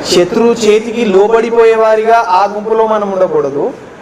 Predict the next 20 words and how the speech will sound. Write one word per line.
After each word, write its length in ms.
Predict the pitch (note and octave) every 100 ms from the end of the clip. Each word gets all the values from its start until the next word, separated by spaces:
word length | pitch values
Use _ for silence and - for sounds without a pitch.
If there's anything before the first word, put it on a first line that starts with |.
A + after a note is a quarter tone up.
| - -
భయపడి 600 | D3+ F3 G3+ A3+ A#3 A#3+
మనము 280 | A#3 A3 A3
పని 260 | G#3+ F#3+ G#3
చేయని 420 | A3+ A3 A3 A3
వారిగా, 640 | G#3+ G#3+ G#3+ G#3+ G#3+ G#3+ - - - F3
పిరికి 340 | F#3 G#3 A#3
వారిగా 500 | A3 A3 A3 A3 A#3+
ఆ 180 | F3 F#3+ G3+
గుంపులో 340 | G#3 A3 A3
మనము 420 | G#3+ G#3 A3+ D#4 - - E3
ఉండకూడదు. 720 | F3 G3+ F#3 F3 D3 D3+ G#3+ - - D3 C#3+
ఎవరు 460 | D#3 G#3 A3+ B3
ఆయన 340 | A#3 G#3+ G#3+ G#3
పని 380 | F#3+ F3+ G#3 A3+
చేయగలరు, 760 | G#3+ G3+ G3+ G3+ F#3 F3+ G3+
ఎవరు 360 | E3 E3 G#3 A3+
ఆయన 280 | G#3+ G#3 F#3+
రాజ్య 420 | E3 F#3 F#3+ G#3
నివాసులుగా 600 | F#3+ F3 G3+ G#3 G3 G3+
ఉండగలరు, 640 | G3 F#3 F#3 F3+ F3 F#3